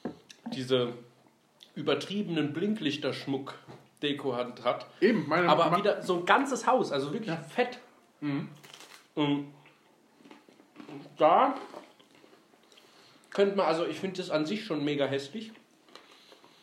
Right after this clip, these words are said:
Speaker 1: Aber
Speaker 2: Eben.
Speaker 1: wenn du das schon machen musst, dann doch nicht bitte Mitte November. Das muss nicht sein. Weil wenn ihr alle zu Hause Spekulatius und Dominosteine fressen wollt.
Speaker 2: Die sind ja auch dreihundertdreißig Tage zu spät.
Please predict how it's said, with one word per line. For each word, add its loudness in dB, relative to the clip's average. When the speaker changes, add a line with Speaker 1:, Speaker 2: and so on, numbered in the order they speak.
Speaker 1:
Aber 4
Speaker 2:
Eben. -4
Speaker 1:
wenn 6
du -2
das 0
schon -2
machen 2
musst, -2
dann 0
doch 0
nicht -2
bitte -4
Mitte -6
November. -6
Das -4
muss -4
nicht 0
sein. -10
Weil 2
wenn 0
ihr 2
alle 0
zu -2
Hause 0
Spekulatius 0
und -6
Dominosteine 4
fressen -4
wollt. 2
Speaker 2:
Die -4
sind 0
ja 4
auch 0
dreihundertdreißig 2
Tage -2
zu -8
spät. -2